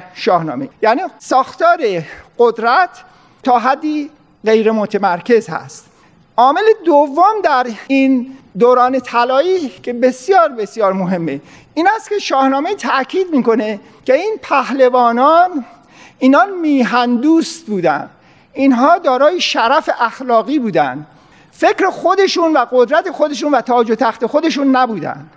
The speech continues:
و به همین علت حاضر بودن خودشون رو فدا کنن برای کشور خودشون، برای مردم و شاه را دوست داشتن و سعی می‌کردن که ایران در جهت عدالت حرکت کنه، اما فکرشون این نبود که خودشون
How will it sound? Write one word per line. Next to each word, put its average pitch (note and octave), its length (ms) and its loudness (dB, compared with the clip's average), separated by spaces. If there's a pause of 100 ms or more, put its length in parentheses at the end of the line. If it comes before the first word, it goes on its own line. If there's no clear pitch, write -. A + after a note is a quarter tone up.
(640)
و A#3+ 100 2
به C4 140 -2
همین G4 380 -2
علت E4 280 0
حاضر C4+ 300 -2
بودن D#4 240 0
خودشون D4 460 -2
رو C#4+ 60 2
فدا B3+ 400 2
کنن B3+ 360 -2
برای A#3 580 0 (400)
کشور G#3+ 420 0
خودشون، G#3+ 480 -2
برای G3+ 340 0
مردم F3 580 -2 (640)
و A3+ 360 2
شاه D#4 340 0
را D#4 120 2
دوست D#4+ 380 -4
داشتن D#3+ 640 -2 (420)
و A#3 240 2
سعی D4 400 0
می‌کردن D4 840 0 (220)
که A#3+ 100 4
ایران A#3 360 0
در A3+ 140 0
جهت A3+ 280 -2
عدالت G#3+ 480 0
حرکت G#3 360 0
کنه، D#4+ 200 0
اما D#4+ 280 2 (400)
فکرشون D#4 540 -2
این D#4 180 2
نبود D4 220 -2
که A#3 100 -2
خودشون F#3 680 0